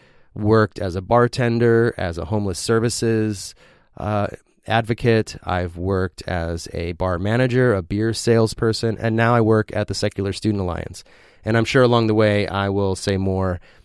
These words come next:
about the Secular Student Li-, Alliance this coming year and ways that you can, uh, be involved in the work that we're doing, uh, there.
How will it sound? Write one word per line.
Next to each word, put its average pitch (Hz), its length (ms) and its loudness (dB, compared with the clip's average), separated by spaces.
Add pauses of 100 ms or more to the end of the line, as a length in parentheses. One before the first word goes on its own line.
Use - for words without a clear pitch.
about 107 300 2
the 101 80 -4
Secular 95 360 -2
Student 87 360 -4
Li-, 90 240 -4
Alliance 92 400 -4
this 92 180 -6
coming 90 300 -6
year 87 340 -4 (420)
and 87 380 -4
ways 90 280 -2
that 82 160 -4
you 87 200 -2
can, 85 540 -6
uh, 92 100 -6
be 120 160 0
involved 131 500 4
in 110 200 -2
the 107 80 0
work 104 260 0
that 95 160 0
we're 98 140 0
doing, 92 580 -2 (460)
uh, 90 200 -4
there. 87 440 -2